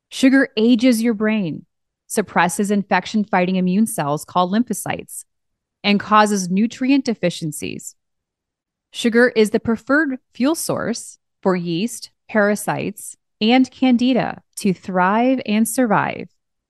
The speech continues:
and it's addictive, stimulating the same pleasure centers of the brain that respond to heroin and cocaine. Yep, the more you eat it,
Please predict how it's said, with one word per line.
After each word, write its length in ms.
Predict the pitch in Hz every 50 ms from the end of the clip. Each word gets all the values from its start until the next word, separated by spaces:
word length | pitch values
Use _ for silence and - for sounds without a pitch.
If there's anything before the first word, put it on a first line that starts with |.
| _ _ _
and 480 | 180 180 185 196 220 247 262 285 - - _ _ _ _ _ _ -
it's 220 | 135 139 135 -
addictive, 540 | 196 170 156 131 131 _ - - 82 85 - _ _ _ _ _ _ _ _ _ _ _ _ _ _ _ _ _ _ _ _ _ -
stimulating 760 | - - - - 254 269 277 302 302 247 220 202 190 185 185
the 80 | 185
same 440 | 175 - - - 220 202 208 226 233
pleasure 440 | 226 - - 233 226 226 233 247 226
centers 500 | - - 175 160 151 - 143 143 151 -
of 80 | 160 156
the 60 | 156
brain 500 | 151 170 175 180 165 151 143 143 156 - _ _ -
that 120 | 196 -
respond 640 | 208 202 190 - - - - 214 208 226 247 247
to 80 | - 202
heroin 720 | 180 - - 196 196 214 240 262 269 285 285 294 294 294 294 _ _
and 280 | 185 180 180 190 196 185
cocaine. 600 | - - 190 185 - - 185 175 156 135 - - - _ _ _ _ _ _ _ _ _ _ _ _ _ _ _ _
Yep, 480 | - 156 156 160 190 247 - - _ _ _ _ _ _ _ _ _
the 80 | 202
more 320 | 185 190 190 190 202 220 233
you 160 | 240 254 269
eat 200 | - 254 247 254
it, 360 | 269 277 302 294 - - -